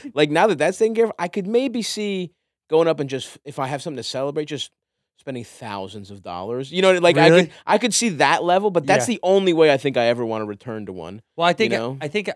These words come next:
Speaker 2: you see these guys at some point, you know, like, especially professional athletes, they get so rich that they start to gamble such high amounts because
Speaker 1: Yeah.
Speaker 2: there's no payoff anymore.
Speaker 1: Right.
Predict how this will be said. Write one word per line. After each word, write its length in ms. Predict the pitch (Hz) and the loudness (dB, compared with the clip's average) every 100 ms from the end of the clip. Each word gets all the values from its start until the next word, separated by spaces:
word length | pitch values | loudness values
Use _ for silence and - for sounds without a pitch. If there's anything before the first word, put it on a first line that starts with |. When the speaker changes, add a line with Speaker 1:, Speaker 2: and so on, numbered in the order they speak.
| _ _ _ _ _ | _ _ _ _ _
Speaker 2:
you 180 | 170 160 | -10 -6
see 160 | - 226 | -6 -6
these 160 | 226 | -8
guys 200 | 156 151 | -6 -6
at 100 | 135 | -6
some 200 | - 147 | -8 -8
point, 380 | - 131 117 107 _ _ _ _ | -8 -8 -8 -12 _ _ _ _
you 120 | 131 120 | -16 -12
know, 100 | 120 | -8
like, 180 | 110 - _ | -10 -12 _
especially 320 | 127 - 147 | -16 -12 -12
professional 360 | 120 117 120 117 | -12 -12 -12 -10
athletes, 420 | 107 117 110 - _ _ _ _ | -10 -12 -18 -20 _ _ _ _
they 120 | 143 | -8
get 220 | 135 147 - | -4 -4 -4
so 340 | - 160 170 | -4 -2 -2
rich 300 | 170 135 - | -2 -6 -8
that 80 | - | -18
they 80 | - | -14
start 260 | - 123 | -10 -10
to 60 | 127 | -10
gamble 640 | 113 123 123 127 120 107 101 | -14 -10 -6 -6 -6 -8 -8
such 300 | - 165 - | -6 -6 -8
high 280 | - 139 | -6 -4
amounts 540 | 135 120 120 117 113 - | -4 -6 -6 -8 -8 -14
because 180 | - - | -10 -6
Speaker 1:
Yeah. 40 | |
Speaker 2:
there's 140 | 139 127 | -6 -4
no 120 | 139 | -6
payoff 420 | - 131 135 135 | -6 -6 -6 -8
anymore. 320 | 160 160 175 | -10 -8 -8
Speaker 1:
Right. 260 | 104 95 85 | -6 -6 -8